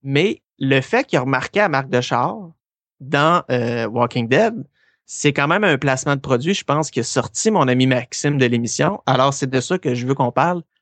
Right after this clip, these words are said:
le placement de pro-, de produit. Euh, pour, contre, puis surtout, le remarquez-vous, puis quand vous le remarquez-vous, est-ce que ça,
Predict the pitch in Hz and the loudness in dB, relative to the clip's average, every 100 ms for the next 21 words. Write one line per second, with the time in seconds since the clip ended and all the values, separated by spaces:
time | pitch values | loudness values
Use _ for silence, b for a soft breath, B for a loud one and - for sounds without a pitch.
0 | _ - 151 170 202 156 135 156 147 151 | _ 0 4 4 4 0 -2 -2 -2 0
1 | 131 - - 135 123 123 113 113 165 - | -2 -2 -2 -2 2 0 0 -2 -4 -6
2 | _ _ _ _ _ _ - 123 - _ | _ _ _ _ _ _ -2 0 -2 _
3 | _ _ - 226 254 - 208 220 220 147 | _ _ -2 0 0 0 0 0 -4 -6
4 | 156 139 214 160 151 165 220 - 165 156 | -6 0 2 2 2 0 -2 0 0 2
5 | 285 392 151 208 226 190 170 156 151 160 | 0 -2 0 0 2 0 0 0 -2 -4
6 | 185 226 - 147 - | 0 0 0 -2 -2